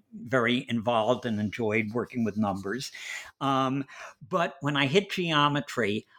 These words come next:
I had a really difficult time. I'm not a really visual person. Geometry is tremendously visual. And, um, I had, uh, I had a, an experience of getting B's in math courses when I took geometry. Never happened to me before.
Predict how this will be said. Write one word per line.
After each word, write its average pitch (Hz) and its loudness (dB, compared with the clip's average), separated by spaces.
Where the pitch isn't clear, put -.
I 139 4
had 139 0
a 143 6
really 139 2
difficult 123 0
time. 107 -2
I'm 139 2
not 196 0
a 214 2
really 165 0
visual 123 2
person. 110 -2
Geometry 135 0
is 117 0
tremendously 127 0
visual. 107 -2
And, 160 0
um, 143 4
I 202 2
had, 165 0
uh, 127 4
I 147 2
had 151 2
a, 151 2
an 156 4
experience 170 0
of 131 2
getting 143 2
B's 160 2
in 131 2
math 127 2
courses 117 0
when 120 0
I 113 2
took 131 -4
geometry. 113 -2
Never 151 2
happened 127 -2
to 123 -4
me 117 2
before. 101 -4